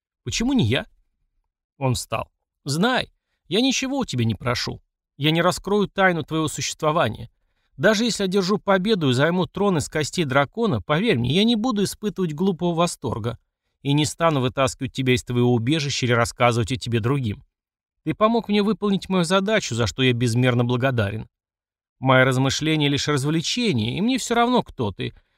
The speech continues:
бессмертный призрак самого Прайрата или нищий, который случайно забрёл в руины под Хейхолтом. Я не хочу знать, и мне не нужны твои секреты.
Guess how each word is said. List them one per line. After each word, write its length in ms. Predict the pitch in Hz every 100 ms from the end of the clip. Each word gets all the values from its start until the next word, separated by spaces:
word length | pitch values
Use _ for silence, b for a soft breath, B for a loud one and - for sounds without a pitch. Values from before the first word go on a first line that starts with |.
| _
бессмертный 600 | 127 190 - 240 214 175
призрак 400 | - 143 113 104
самого 360 | - 135 131 120
Прайрата 580 | - 131 139 240 214 131
или 120 | 120
нищий, 460 | 123 208 233 -
который 280 | 127 123 123
случайно 540 | 113 127 104 156 156 135
забрёл 420 | 120 113 131 131
в 60 |
руины 360 | 120 120 123 120
под 180 | - 113
Хейхолтом. 720 | - 175 - 139 107 113 117 _ _ _ _ _ _ -
Я 140 | 143
не 80 | 190
хочу 300 | - 226 180
знать, 340 | 120 175 240 -
и 40 |
мне 160 | 131 131
не 80 | 135
нужны 320 | 131 110 139
твои 240 | 123 120
секреты. 640 | - 131 - 101 95 120